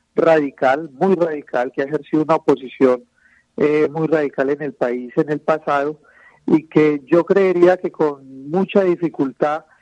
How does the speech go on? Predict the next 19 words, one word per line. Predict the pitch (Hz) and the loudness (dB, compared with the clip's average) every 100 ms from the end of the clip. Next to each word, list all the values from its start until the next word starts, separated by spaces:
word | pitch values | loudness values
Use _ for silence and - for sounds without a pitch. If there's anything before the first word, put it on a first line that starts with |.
| _ _ - | _ _ 2
esos | 190 185 202 160 | 2 2 -2 0
dos | 185 180 | 0 0
discursos | 180 - 185 175 185 175 | -6 0 2 4 0 -2
pueden | - 175 175 | 2 2 2
armonizarse | 160 143 143 135 127 151 143 135 175 175 | -2 -6 -8 -8 -4 0 0 -2 -2 -2
de | 151 151 | 2 2
la | 139 | 2
mejor | 135 139 139 | -4 -6 -6
manera | 160 160 160 160 - | -6 -6 -4 -4 -4
para | 151 135 123 127 | -6 -4 -6 -6
enfrentar | 139 135 135 - 131 | -10 -6 -8 -6 -8
las | 151 156 | -8 -6
elecciones | 135 - 131 127 147 | -10 -4 -4 -4 -8
en | 139 | -4
el | 123 | -4
año | 120 139 | -4 -4
dos | 143 | -6
mil | 123 117 | -6 -2
dieciocho. | 143 - 139 117 - | -2 2 -2 -2 -12